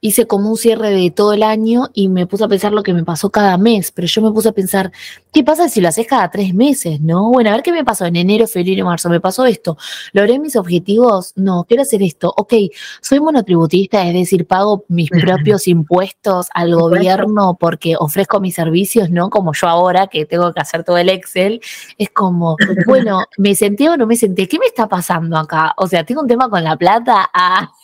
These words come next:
Speaker 2: <laughs>
Speaker 1: Eh, tengo un tema con no sé qué. Bueno, es como, y ahí es como un poco como recalcular.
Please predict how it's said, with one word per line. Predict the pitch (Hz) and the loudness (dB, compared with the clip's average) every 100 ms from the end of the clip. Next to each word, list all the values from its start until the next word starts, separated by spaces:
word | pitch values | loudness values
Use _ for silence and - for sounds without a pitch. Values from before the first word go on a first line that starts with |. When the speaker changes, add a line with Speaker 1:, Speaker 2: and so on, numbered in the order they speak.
| _ _ | _ _
Speaker 2:
<laughs> | 254 269 302 247 262 247 285 - 277 302 - - | 2 4 2 4 2 2 0 0 -2 -2 -4 -6
Speaker 1:
Eh, | 214 214 202 202 | -2 0 0 0
tengo | 202 247 285 | 0 -2 -2
un | 269 | -2
tema | 233 240 247 226 | 0 2 0 0
con | 196 185 | -2 -2
no | 208 220 | -4 -2
sé | 214 | -2
qué. | 190 220 302 | 0 0 0
Bueno, | 226 247 233 | 0 -2 -2
es | 202 - | -4 -4
como, | 311 240 190 - | -6 -4 -8 -6
y | 180 190 | -2 0
ahí | 190 226 | 2 0
es | |
como | - 269 190 | -2 -4 -4
un | 175 | -2
poco | 208 240 226 | -4 -4 -6
como | 170 156 | -8 -8
recalcular. | 165 151 151 151 151 180 180 - | -8 -4 -4 -2 0 0 0 -6